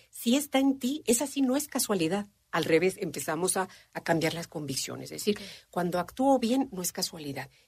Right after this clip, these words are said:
Speaker 1: Es que sí tengo algo en mí que me permite esta vez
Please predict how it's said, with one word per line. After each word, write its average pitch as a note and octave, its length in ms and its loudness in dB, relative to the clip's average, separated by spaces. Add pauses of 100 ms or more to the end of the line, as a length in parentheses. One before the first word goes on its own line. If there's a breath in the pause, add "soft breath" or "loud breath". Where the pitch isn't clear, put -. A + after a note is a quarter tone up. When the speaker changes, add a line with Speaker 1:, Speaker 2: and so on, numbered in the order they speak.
(120)
Speaker 1:
Es A#3+ 180 2
que A3 120 0
sí A#3 180 -4
tengo G3 280 0
algo D3 220 2
en C#3+ 160 -4
mí G#3+ 200 2
que - 160 -6
me D#3 140 -8
permite G#3+ 600 0
esta G3+ 300 0
vez C#3+ 260 -4